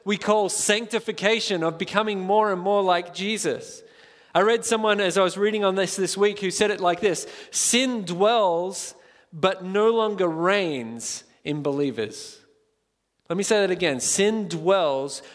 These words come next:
but no longer reigns in believers. This sin and corruption can cause us to lose control. But that doesn't give us an out.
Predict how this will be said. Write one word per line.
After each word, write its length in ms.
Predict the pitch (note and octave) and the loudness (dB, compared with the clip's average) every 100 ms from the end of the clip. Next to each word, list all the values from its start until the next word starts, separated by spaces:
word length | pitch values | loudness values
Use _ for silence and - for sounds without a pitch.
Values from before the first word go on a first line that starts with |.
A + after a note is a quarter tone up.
| - | -6
but 200 | E3 E3+ | -2 -2
no 260 | D#3 F3 F#3+ | 0 2 2
longer 320 | G3 F3+ D#3 | 2 2 0
reigns 840 | C#3 D#3 F3 D#3 C3 C3 C#3 C3+ - _ _ _ - | 0 0 2 2 0 -4 -6 -8 -10 _ _ _ -6
in 240 | E3 D#3+ | -4 0
believers. 800 | D3+ D3+ D#3 C3+ A2 - - - - - - - - - D#3+ | 0 2 2 0 -4 -6 -12 -18 -20 -20 -20 -20 -20 -18 -2
This 320 | G#3 A3 - | 0 2 2
sin 380 | - A#3+ F#3+ E3 | 2 2 2 0
and 120 | D3+ | -2
corruption 840 | - D#3 F#3 G3 - D#3 C3+ C#3 - - - - | -4 0 0 2 -2 -4 -4 -8 -16 -20 -20 -8
can 220 | E3 D3 | -6 -6
cause 520 | - F#3 G#3 G#3 - | -8 -4 0 2 0
us 600 | - C3+ C3 - - - - _ _ _ _ _ _ _ | 0 0 0 -4 -8 -10 -16 _ _ _ _ _ _ _
to 120 | - E3 | -4 0
lose 260 | F3 F3+ | 2 0
control. 560 | F3+ G3+ A#3 B3 A#2+ A#2+ - _ _ _ _ _ _ _ | -2 0 2 2 -2 -10 -20 _ _ _ _ _ _ _
But 140 | E3 D#3 | -8 -2
that 220 | G#3+ G#3+ | -2 2
doesn't 400 | A3 A#3 A#3 F3+ | 2 2 -2 -2
give 180 | G3 G3+ | 0 0
us 160 | G3 | 0
an 140 | F#3+ F3+ | -2 0
out. 580 | F#3+ E3+ - - - | 0 0 -2 -10 -16